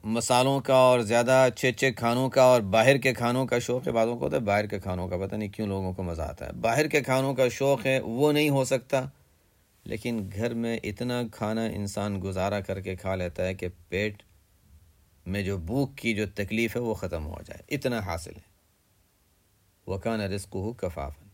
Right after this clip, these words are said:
لیکن ہمارا مسئلہ یہ ہے کہ ہم دوسروں کو دیکھتے ہیں، فلانا یہ کر رہا ہے،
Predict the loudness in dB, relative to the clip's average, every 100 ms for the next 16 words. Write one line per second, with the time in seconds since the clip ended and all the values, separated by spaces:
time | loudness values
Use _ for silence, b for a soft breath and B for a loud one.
0 | _ _ _ _ _ _ _ _ _ _
1 | _ _ _ _ _ _ -10 -4 -2 -2
2 | 0 0 0 -2 -2 -2 0 -2 -2 -4
3 | -4 -2 -2 -4 -4 -4 -4 -4 -4 -4
4 | -6 -8 -10 -10 _ _ _ _ _ _
5 | _ _ _ -4 0 0 -2 -2 -4 -4
6 | -2 0 0 0